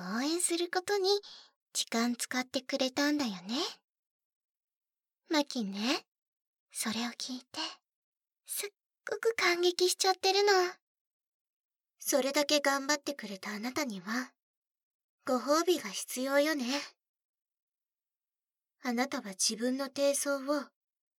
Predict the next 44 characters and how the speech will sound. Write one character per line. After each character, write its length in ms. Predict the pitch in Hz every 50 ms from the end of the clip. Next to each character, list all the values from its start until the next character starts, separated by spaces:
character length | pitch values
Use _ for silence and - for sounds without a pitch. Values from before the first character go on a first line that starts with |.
| _ _ _ _ _ _ _ _ _ -
憧 380 | 262 254 - 294 302 311 311
れ 120 | 320 330 320
の 180 | 311 320 311
ア 80 | 320 339
イ 100 | 359 359
ド 100 | 339 302
ル 100 | 247 208
に 120 | 196 185
捧 320 | - - - 208 - 254 254
げ 140 | 254 294 285
た 160 | - 339 320
い 140 | 294 294 302
っ 20 | - _ _ _ _ _ _ _ _ _
て 80 | - 202 202 185 170 165
思 80 | 190 247
っ 40 | 254
た 160 | 254 - 285
こ 100 | - 233
と 120 | 233 240
は 120 | 214 202 196
な 180 | 190 196 214
い？ 400 | 247 262 233 202 214 247 349 - _ _ _ _ _ _ _ _ _ _ _ _ _ _ _ _ _ _ _ _ _ _ _ _ _ _ _ _ _ _ _ _ _ _ -
今 260 | 277 262 254 262 269
な 160 | 240 214 190
ら 100 | 180 180
そ 240 | 180 - - 233 233
の 100 | 240 247
夢 360 | 254 247 262 254 262 294 294
を、 20 | 285 - 240 254 254 240 - _ _ _ _ _ _ _ _ _ _ _ _ _ _ _ -
叶 300 | 302 254 240 247 269 320
え 40 | 370
て 160 | 359 359 285
あ 120 | 220 208
げ 160 | 190 220 220 214
ら 100 | 233 240
れ 140 | 247 254
る 100 | 254 285
わ 60 | 302 262
よ。 180 | 196 175 190 220 269 381 - - _ _ _ _ _ _ _ _ _ _ _ _ _ _ _ _ _ _ _ _ _ _ _ _ _ _ _ _ _ _ _ _ _ _ _ _
君 340 | - - 226 214 220 233 240
は 140 | 254 254 262 254
ず 140 | - 269 254
っ 40 | 254 _ _ _
と、 80 | -